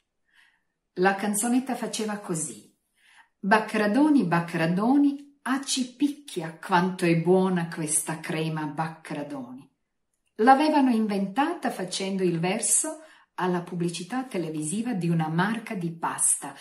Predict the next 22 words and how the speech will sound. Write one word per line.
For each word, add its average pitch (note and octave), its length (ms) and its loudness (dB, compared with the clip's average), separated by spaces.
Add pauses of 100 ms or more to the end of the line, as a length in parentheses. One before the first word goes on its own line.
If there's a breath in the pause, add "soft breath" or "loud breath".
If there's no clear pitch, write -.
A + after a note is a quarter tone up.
(180 loud breath)
che - 140 -2
diceva: A#3+ 440 4
"Maccheroni, A3 720 2
maccheroni, G#3 1040 -2
sol G3 420 2
Barilla F3+ 580 0
li C#3+ 120 -6
sa - 200 2
fare D3 460 -6
così, D3 540 -6 (200 loud breath)
buoni, A#3 880 0
buoni, E3+ 720 -8 (240)
buoni." C#3 580 -12 (1300)
Un F#3 160 -4
po' G3+ 120 -10
stupita C4 600 -4
avevo D3+ 260 -12
chiesto: E3 460 -6 (240 loud breath)
"Ma B3 140 -4
cos'è F4 380 -2
questa - 440 -6
crema D3+ 480 -10